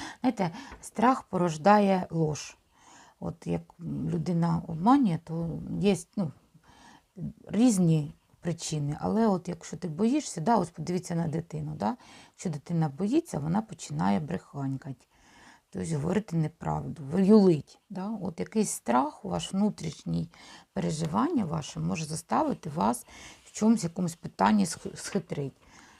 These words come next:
М, наприклад, е, донести інформацію, да?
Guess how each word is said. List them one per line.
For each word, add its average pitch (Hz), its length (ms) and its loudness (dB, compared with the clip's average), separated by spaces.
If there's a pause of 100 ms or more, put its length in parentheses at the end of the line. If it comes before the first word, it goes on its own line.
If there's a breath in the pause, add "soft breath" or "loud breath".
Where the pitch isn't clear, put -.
(800 soft breath)
М, 92 480 -2
наприклад, - 520 0 (380 loud breath)
е, 180 300 0
донести 190 440 4
інформацію, 160 920 0
да? 214 380 2